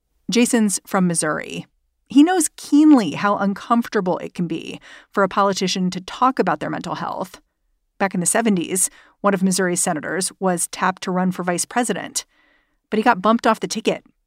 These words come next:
when it was revealed he'd been hospitalized for depression. Even now, Jason sees this hesitancy when people approach him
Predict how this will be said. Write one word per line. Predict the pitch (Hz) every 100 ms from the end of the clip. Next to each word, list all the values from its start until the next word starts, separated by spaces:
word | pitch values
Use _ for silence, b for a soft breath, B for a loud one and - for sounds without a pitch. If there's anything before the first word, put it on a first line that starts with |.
| _
when | 202
it | 208
was | 185
revealed | 185 202 202 190
he'd | - 190
been | 196
hospitalized | 185 - 233 - 214 170 160 - - - - _
for | - 175
depression. | - 165 160 - - - _ _ _ _ _ _ _ _
Even | 285 392 440 359
now, | 240 190 220 - - _ _ _ _ _ _
Jason | 233 247 240 208 196
sees | 185 202
this | 185 175
hesitancy | - 208 185 185 160 - - - - _ _
when | 185 190
people | 226 202 185
approach | 180 240 -
him | 147 -